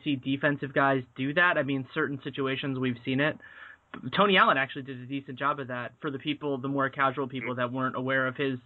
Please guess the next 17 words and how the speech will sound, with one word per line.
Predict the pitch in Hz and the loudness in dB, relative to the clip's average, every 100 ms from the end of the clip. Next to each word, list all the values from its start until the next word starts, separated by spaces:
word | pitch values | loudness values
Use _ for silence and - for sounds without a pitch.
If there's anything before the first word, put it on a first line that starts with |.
| - | -6
insanity. | 139 127 143 131 123 120 120 - - - _ - | -4 -2 0 0 0 -2 -6 -16 -18 -18 _ 2
And | 180 170 165 160 - | 4 6 6 2 0
I, | 175 180 190 | 2 4 4
I | 190 | 4
think | 233 240 - | 2 2 4
that | 202 170 151 - _ _ _ _ _ - | 6 6 4 0 _ _ _ _ _ 2
he's | 226 233 | 2 4
a | 254 | 4
guy | 208 190 185 185 | 6 8 6 4
who | 175 | 0
we | 160 160 | -2 -2
could | - 151 | -4 -4
be | 151 - | -4 -4
sitting | 156 151 | -2 0
back | 147 139 139 143 | 2 2 0 -4
and, | 135 - | -6 -4
and, | 143 135 127 113 | -4 -2 -4 -6